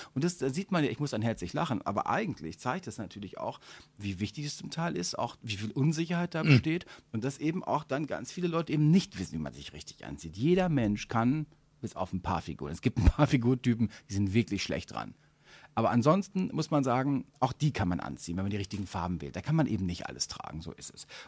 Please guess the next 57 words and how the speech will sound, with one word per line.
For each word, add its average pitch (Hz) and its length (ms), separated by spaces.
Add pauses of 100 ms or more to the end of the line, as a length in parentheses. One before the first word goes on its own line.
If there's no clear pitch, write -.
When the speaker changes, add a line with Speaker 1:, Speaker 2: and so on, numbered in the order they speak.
Speaker 1:
Und 101 140
deshalb, 160 280
glaube 131 240
ich, 120 80
ist - 180
es - 160
ein, 107 360
ist 120 140
das 113 120
eine 113 80
sinnvolle 151 440
Sendung 156 440
und 113 120
deswegen 104 460
hat's 120 160
auch - 140
so - 100
viel - 140
Erfolg, - 560 (640)
glaube 117 280
ich 156 120
zumindest, 143 400
weil 117 220 (100)
die 123 100
Leute 131 300
spüren, 131 300
dass 123 140
endlich 135 260
einer 123 180
da, 113 200
der 131 80
das 113 120
auch 101 100
ein 107 80
bisschen 120 240
entschlüsselt. 143 580
Speaker 2:
Ja, 151 120
und 143 60
du 143 40
hast 151 140
Humor. 165 420
Also 135 160
ich, 127 220
allein 170 200
wenn 185 100
ich 147 60
dir 156 120
jetzt 151 200
zugucke, 147 380
dein 131 160
Gesicht, 143 260
dann 131 120
könnte 156 140
ich 135 60
mich 147 80
ja 143 100
wegwerfen, 143 400